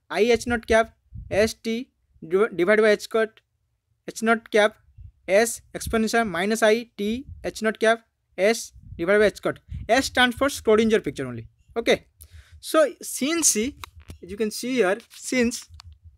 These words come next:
since H naught cap and this exponential minus I T H naught cap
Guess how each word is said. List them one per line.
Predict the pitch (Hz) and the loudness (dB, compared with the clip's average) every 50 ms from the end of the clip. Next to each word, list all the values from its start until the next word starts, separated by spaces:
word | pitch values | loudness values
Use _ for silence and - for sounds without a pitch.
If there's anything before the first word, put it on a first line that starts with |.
| _ _ _ _ _ _ _ _ _ _ _ - _ - _ _ _ _ _ _ - - | _ _ _ _ _ _ _ _ _ _ _ -20 _ -20 _ _ _ _ _ _ -20 -14
since | - 277 277 - | -12 -10 -10 -8
H | - 214 202 208 - - | -4 -4 -4 -4 -4 -4
naught | 311 311 302 - - | -4 -4 -2 0 2
cap | - 285 285 302 294 - _ _ _ _ - _ _ _ _ _ _ _ - - - | 2 4 4 2 0 -8 _ _ _ _ -20 _ _ _ _ _ _ _ -20 -14 -8
and | 262 277 302 240 | -6 -6 -4 -2
this | 208 233 - - - - - - _ _ _ _ _ _ _ _ - _ _ _ _ _ _ _ _ _ - | -2 -2 -2 -2 -4 -10 -16 -20 _ _ _ _ _ _ _ _ -20 _ _ _ _ _ _ _ _ _ -6
exponential | - - - - 254 254 240 240 262 | -6 -6 -2 -2 -2 -2 0 -2 0
minus | 262 233 226 247 233 - | 2 2 0 2 2 2
I | 240 233 | 2 2
T | 233 - 240 277 - | 2 0 -4 -4 -4
H | - - - - | -6 -8 -6 -4
naught | 233 240 226 - | -4 -6 -4 -2
cap | - 226 233 269 285 | 2 2 2 2 0